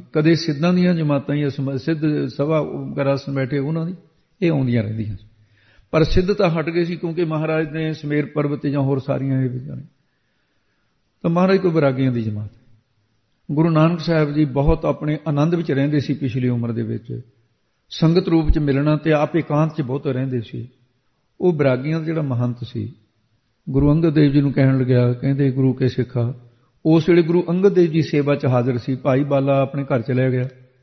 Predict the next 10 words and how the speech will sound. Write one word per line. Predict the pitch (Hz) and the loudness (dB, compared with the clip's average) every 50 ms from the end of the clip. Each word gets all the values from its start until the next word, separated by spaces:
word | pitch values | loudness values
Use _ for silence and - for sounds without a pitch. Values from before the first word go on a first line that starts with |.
| _ _ _ _ _ _ _ _ _ _ _ _ _ - | _ _ _ _ _ _ _ _ _ _ _ _ _ 0
ਰਾਏ | 123 127 131 135 | 2 4 4 4
ਭੋਇੰ | 139 151 135 131 123 | 2 0 0 0 0
ਦੀ | 131 127 | -2 -2
ਤਲਵੰਡੀ, | - 127 117 117 117 117 117 117 127 - - - _ _ - | -2 -2 -2 -2 -2 -2 -4 -6 -6 -8 -14 -20 _ _ 0
ਮਰਦਾਨਾ | 139 139 139 143 147 151 156 160 147 | 2 2 4 4 4 4 4 4 2
ਸੰਸਾਰ | 135 147 143 131 - 135 123 120 117 | 2 0 -4 -2 0 0 0 0 -2
ਤੋਂ | - 139 131 | -4 -6 -4
ਵਿਦਾ | 123 131 127 131 | -2 0 0 0
ਹੋ | 127 127 123 | 0 -2 -2
ਗਿਆ। | 117 127 123 | -4 -4 -6